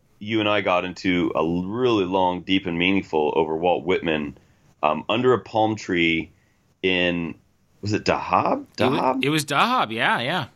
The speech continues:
Speaker 1: Um, and so we, so we met up again, and, you know, again, unplanned, like, "Oh yeah, there's that, there's Rolf," you know, um, and, and for what, again, we had no agenda,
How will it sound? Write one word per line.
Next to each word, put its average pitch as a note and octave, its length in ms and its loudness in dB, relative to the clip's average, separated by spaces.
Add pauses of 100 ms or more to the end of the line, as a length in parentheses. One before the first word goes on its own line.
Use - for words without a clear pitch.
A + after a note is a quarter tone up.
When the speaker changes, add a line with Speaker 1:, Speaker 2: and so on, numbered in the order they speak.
(840)
Speaker 1:
Um, F2 460 0 (440)
and F#2+ 140 0
so B2 160 2
we, A2+ 140 0
so B2+ 120 -6
we C3 140 2
met C#3 200 0
up E3 140 -2
again, F#2 360 -2
and, F#2+ 280 -2
you G#2 80 2
know, F#2 60 2
again, A#2 260 2
unplanned, B2 540 0
like, G2 120 -6
"Oh A#3+ 180 0
yeah, B3 220 2
there's F#3 200 -6
that, F3 180 4
there's E3 340 -4
Rolf," C#3+ 460 2 (240)
you G2 60 0
know, G2 300 2 (460)
um, E2+ 460 0 (300)
and, F2+ 600 0 (460)
and F2+ 300 0 (100)
for - 180 -10
what, A2+ 160 4
again, B2 340 -2
we G2 300 0
had A2+ 220 2
no A2 120 2
agenda, F#2+ 600 0